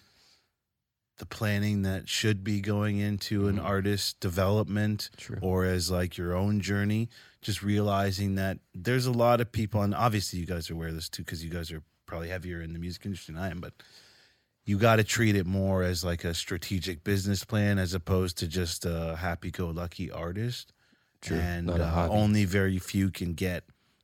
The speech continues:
Speaker 1: to a certain level of success just with the happy-go-lucky route.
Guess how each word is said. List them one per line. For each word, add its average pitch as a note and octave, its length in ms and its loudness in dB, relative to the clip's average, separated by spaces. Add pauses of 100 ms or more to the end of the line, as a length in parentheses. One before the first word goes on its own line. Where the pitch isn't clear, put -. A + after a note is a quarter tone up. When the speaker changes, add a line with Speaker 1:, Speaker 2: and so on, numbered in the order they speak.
Speaker 1:
to F#2 180 -4
a F2 40 -2
certain F2 320 -2
level F2 240 0
of F2 60 -4
success F#2+ 560 -2
just - 320 -8
with D#2 160 -10
the D#2+ 100 -8
happy-go-lucky C#2+ 840 -12
route. A#1 220 -16